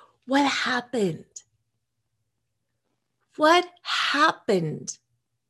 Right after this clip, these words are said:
that caused you to decide, "I've got to deal with this now. I've got to stop smoking. I've got to lose this weight. I have got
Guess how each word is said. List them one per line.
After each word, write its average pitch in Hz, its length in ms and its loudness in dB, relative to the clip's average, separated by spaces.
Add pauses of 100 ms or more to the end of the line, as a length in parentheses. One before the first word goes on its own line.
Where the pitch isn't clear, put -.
(560)
that 247 160 4
caused 294 540 0
you 247 440 -4
to - 160 -2
decide, 185 1000 -2 (1160)
"I've 247 340 2 (220)
got 180 420 2
to 180 120 -2
deal 156 320 0
with 147 180 -4
this 131 260 -8
now. - 340 -12 (640)
I've 175 220 -2
got - 480 2 (520)
to 202 100 -2
stop 185 280 0
smoking. 185 460 -2
I've 160 300 -6
got - 500 2 (500)
to - 120 -4
lose 175 300 2
this 135 240 -8
weight. 120 340 -4
I 180 100 0
have 170 360 -2
got - 480 2